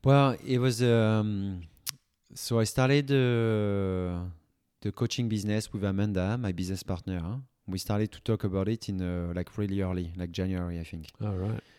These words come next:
Speaker 1: And in, um, in March, we had the, March, April, I think, we had the, uh, the license for the business. We were ready and everything. We were working on the website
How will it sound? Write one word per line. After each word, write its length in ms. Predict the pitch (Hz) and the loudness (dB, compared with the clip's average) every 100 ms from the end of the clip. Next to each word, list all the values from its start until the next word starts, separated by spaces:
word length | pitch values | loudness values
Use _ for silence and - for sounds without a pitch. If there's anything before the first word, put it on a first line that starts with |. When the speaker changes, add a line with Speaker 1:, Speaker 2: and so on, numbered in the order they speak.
| _ _ | _ _
Speaker 1:
And 300 | 98 98 101 | -4 -2 -2
in, 180 | 104 101 | -2 0
um, 960 | 98 95 92 90 90 87 85 82 82 - _ _ _ - _ - | 0 0 0 -2 -2 -4 -4 -6 -10 -14 _ _ _ -20 _ -6
in 240 | 104 107 | -4 0
March, 560 | 113 120 120 - - - | 2 2 2 -2 -10 -10
we 240 | 98 98 | -6 -2
had 260 | 98 101 101 | 0 -2 -2
the, 720 | 98 95 92 92 90 90 87 | -2 -2 -2 -2 -2 -4 -4
March, 300 | 87 104 98 | -4 -4 -4
April, 380 | 107 - 113 131 | -6 -6 -4 -2
I 80 | 123 | -4
think, 340 | 104 135 139 | -4 -6 -6
we 120 | 107 101 | -4 -2
had 200 | 98 95 | -2 -2
the, 280 | 98 95 95 | -2 0 0
uh, 580 | 92 90 90 87 85 85 - _ | 0 -2 -2 -4 -4 -8 -12 _
the 100 | 98 | -4
license 460 | 107 131 - 139 127 | 2 2 2 0 0
for 100 | 127 | 0
the 80 | 117 | 0
business. 480 | 110 113 113 113 - | 0 0 0 0 -2
We 80 | |
were 240 | 101 104 95 | -2 -2 -2
ready 540 | 90 104 107 110 110 | -2 0 0 0 0
and 80 | 92 | 0
everything. 440 | 95 104 117 131 | 0 -2 0 0
We 80 | 120 | 0
were 160 | 104 98 | 0 0
working 360 | 101 104 107 | 0 -2 -2
on 80 | 98 | -2
the 60 | 92 | 0
website 580 | 120 - 127 117 117 | 0 0 2 2 0